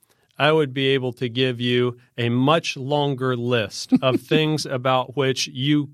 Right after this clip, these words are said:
Speaker 1: could not be wrong
Speaker 2: Guilty
Speaker 1: and
Speaker 2: as
Speaker 1: still remain
Speaker 2: <laughs>
Speaker 1: in Christian fellowship with me,
Speaker 2: Guilty as
Speaker 1: the,
Speaker 2: charged,
Speaker 1: the
Speaker 2: I believe.
Speaker 1: authority.
Speaker 2: Yeah, me too.
Speaker 1: But a really good friend of mine once said, "The older I get, the less I believe and the more strongly I believe it."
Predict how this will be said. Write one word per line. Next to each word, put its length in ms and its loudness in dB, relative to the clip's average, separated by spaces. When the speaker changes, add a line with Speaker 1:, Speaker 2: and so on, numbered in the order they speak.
Speaker 1:
could 280 0
not 260 -2
be 160 -2
wrong 580 -2
Speaker 2:
Guilty 200 4
Speaker 1:
and 80 4
Speaker 2:
as 80 4
Speaker 1:
still 240 2
remain 580 0
Speaker 2:
<laughs> 100 -2
Speaker 1:
in 220 0
Christian 460 -2
fellowship 480 0
with 280 -2
me, 420 0
Speaker 2:
Guilty 320 2
as 80 4
Speaker 1:
the, 60 4
Speaker 2:
charged, 280 2
Speaker 1:
the 80 4
Speaker 2:
I 40 2
believe. 160 2
Speaker 1:
authority. 260 2
Speaker 2:
Yeah, 60 -6
me 100 -4
too. 220 -6
Speaker 1:
But 460 0
a 60 0
really 360 2
good 320 -4
friend 300 0
of 60 -6
mine 420 -4
once 280 -4
said, 400 -4
"The 160 -4
older 440 -2
I 180 0
get, 500 -4
the 220 -6
less 320 -2
I 100 -2
believe 480 -6
and 120 -6
the 40 -8
more 200 -6
strongly 520 -8
I 60 -10
believe 360 -10
it." 140 -14